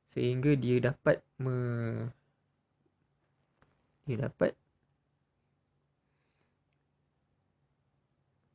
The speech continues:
menghafal, oh, sorry, menghafal di luar kepala. Dengan sebab itu akan dapatlah dia membaca. Tuhan Allah yang mencipta semuanya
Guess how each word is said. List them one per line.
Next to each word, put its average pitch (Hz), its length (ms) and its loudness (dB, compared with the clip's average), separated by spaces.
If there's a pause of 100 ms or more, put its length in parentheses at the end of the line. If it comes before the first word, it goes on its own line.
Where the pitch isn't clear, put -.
(800)
menghafal, 135 720 2 (120)
oh, - 160 -2
sorry, 156 240 -10 (160)
menghafal 139 480 4
di 131 80 4
luar 131 240 6
kepala. 123 400 2 (560)
Dengan 135 160 -4
sebab 139 240 -4
itu 170 400 4
akan 135 320 4
dapatlah 139 640 2
dia 131 160 2
membaca. 120 480 0
Tuhan 123 480 2
Allah 135 320 4 (480)
yang 123 160 2
mencipta 123 480 0
semuanya 123 560 0